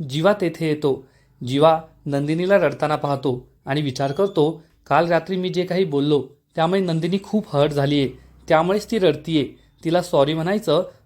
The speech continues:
असा विचार तो करतो." तिला सॉरी बोलणार इतक्यात नंदिनीला आरुषीचा कॉल येतो आणि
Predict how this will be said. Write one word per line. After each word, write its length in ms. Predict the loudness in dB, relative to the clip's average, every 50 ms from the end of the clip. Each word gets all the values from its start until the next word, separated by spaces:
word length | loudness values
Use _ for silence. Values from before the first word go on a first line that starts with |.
| _ -8
असा 180 | -4 0 0
विचार 300 | 0 0 0 0 0 0 0 0
तो 60 | -2
करतो." 560 | -2 -2 -4 -2 0 0 0 0 0 -4 _ _ _ _ -4
तिला 160 | 0 0 0
सॉरी 300 | 2 2 2 2 2 0
बोलणार 440 | 0 0 0 0 0 0 0 -2 -2 -6 _ _ _ _ -12
इतक्यात 420 | -12 -12 -8 -2 0 2 2 0 -2 -6 -16 _ _ _ -6
नंदिनीला 560 | -2 0 0 0 0 0 0 0 0 0 2
आरुषीचा 500 | 2 0 0 -2 -4 -8 -4 -2 0 0
कॉल 300 | 0 2 0 2 2 2
येतो 400 | 0 -2 -2 -4 -6 -6 -8 -16 _ _ _ _
आणि 160 | -6 -6 -4